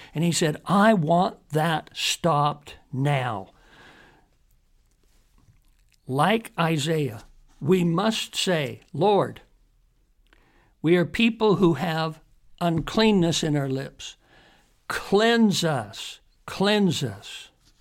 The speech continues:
Then notice what happens in verse six. "Then one of the seraphim flew to me, having in his hand a live coal, which he had taken with the tongs from the altar. And he touched my mouth with it and said,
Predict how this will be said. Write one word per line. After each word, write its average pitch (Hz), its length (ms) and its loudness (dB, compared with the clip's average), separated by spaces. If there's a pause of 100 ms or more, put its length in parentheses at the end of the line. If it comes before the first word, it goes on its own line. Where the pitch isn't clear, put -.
(800)
Then 196 180 4
notice 262 280 2
what 202 180 -2
happens 196 500 -4
in 120 80 -2
verse 143 260 -2
six. - 460 -4 (640)
"Then 160 240 -2
one 214 220 2
of 190 100 -2
the 170 100 -2
seraphim 160 640 -2
flew 196 380 2
to 143 100 -2
me, 135 260 -2
having 180 380 0
in 185 120 0
his 139 260 0
hand 180 460 -4 (100)
a 143 120 -2
live 170 600 -2
coal, 123 540 -2
which 135 220 -8
he 147 100 -2
had 127 200 -4
taken 143 520 -4
with 139 160 -8
the 135 80 -12
tongs 165 480 -2
from 147 240 -4
the 143 120 -2
altar. 135 460 -4 (920)
And 170 160 2
he 156 100 -2
touched 214 540 -2
my 156 200 -2
mouth 170 480 -2
with 135 220 -6
it - 140 -10
and 131 100 -6
said, 143 440 -6